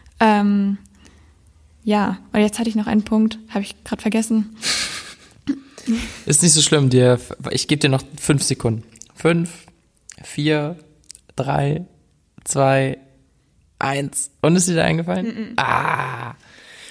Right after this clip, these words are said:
Speaker 2: Vielleicht kannst du, ähm, wenn dir der nochmal einfällt, sagst du nochmal was oder schreibst du nochmal und dann greifen wir den Punkt nochmal
Speaker 1: Mhm.
Speaker 2: in der Story auf bei uns. Welchen abschließenden Tipp oder Satz oder
Speaker 1: Ja, ich hab's wieder.
Speaker 2: Ja, okay, du hast es
Speaker 1: Ja.
Speaker 2: wieder. Perfekt.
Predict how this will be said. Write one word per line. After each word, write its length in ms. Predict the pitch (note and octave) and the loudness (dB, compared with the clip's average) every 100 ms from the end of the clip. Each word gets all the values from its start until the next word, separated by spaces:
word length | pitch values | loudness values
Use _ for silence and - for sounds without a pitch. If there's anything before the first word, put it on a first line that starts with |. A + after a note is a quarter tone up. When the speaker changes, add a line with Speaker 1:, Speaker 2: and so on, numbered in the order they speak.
| - | -6
Speaker 2:
Vielleicht 320 | D#3+ E3+ - | 2 2 2
kannst 280 | A3 A#3+ - | 0 0 2
du, 220 | G3+ F#3+ | 2 2
ähm, 460 | - D3+ D3+ D3+ - | 0 0 0 -2 -4
wenn 180 | C3+ C#3+ | -2 2
dir 100 | C#3+ | 2
der 140 | C3+ B2+ | 2 0
nochmal 280 | B2+ B2+ | -2 -4
einfällt, 320 | - C3+ C3 A#2+ | -4 -4 -4 0
sagst 260 | B2 C#3+ | 0 0
du 40 | C3+ | -2
nochmal 180 | B2 A#2+ | -2 -2
was 160 | C3 | -2
oder 160 | B2+ B2 | 0 0
schreibst 380 | - B2+ C#3 - | 2 2 2 2
du 20 | |
nochmal 320 | C3 A#2+ A#2 | 2 2 2
und 100 | A2+ | 0
dann 140 | A2+ A2+ | -2 0
greifen 300 | A2+ A2+ A2+ | 0 0 0
wir 80 | |
den 120 | A2 A2 | -2 -2
Punkt 200 | A2+ A2 | -2 -2
nochmal 320 | A2 A#2 B2 _ _ _ _ | -2 -4 -6 _ _ _ _
Speaker 1:
Mhm. 200 | A3 A#3 F#3 | -10 -8 -4
Speaker 2:
in 80 | |
der 100 | A#2 | -4
Story 360 | A2+ - A2+ A2 | -2 -2 -2 0
auf 180 | A2+ - | -2 -6
bei 160 | - | -4
uns. 220 | A#2 A#2 - _ _ - - - - - - - - - _ _ _ _ | -4 -6 -10 _ _ -20 -20 -20 -20 -20 -20 -20 -20 -20 _ _ _ _
Welchen 540 | C#3+ E3+ G#3+ A3 G#3 - | 2 4 4 0 0 0
abschließenden 840 | E3 - - F3 F3 C#3+ B2+ A#2+ - - | 0 0 -2 0 0 0 0 -2 -10 -8
Tipp 440 | - G#3 A3 - - | 0 2 0 -6 -6
oder 260 | C#3+ C3 B2 | -2 0 0
Satz 580 | A#2+ C#3 F3 - - - | 2 2 0 0 -2 -4
oder 640 | - B2 A#2+ A#2 A#2 A2+ A#2+ - _ _ - - | -4 0 2 2 2 0 -4 -12 _ _ -20 -16
Speaker 1:
Ja, 100 | D4 | -16
ich 100 | D4 | -14
hab's 180 | D4+ - | -18 -8
wieder. 120 | G3+ | 2
Speaker 2:
Ja, 120 | - | 2
okay, 160 | - F3+ | 4 4
du 80 | D3 | 4
hast 160 | C3+ | 2
es 60 | A3+ | -2
Speaker 1:
Ja. 40 | B2 | -6
Speaker 2:
wieder. 100 | A2+ | -10
Perfekt. 400 | D3 - A3 | -10 -12 -14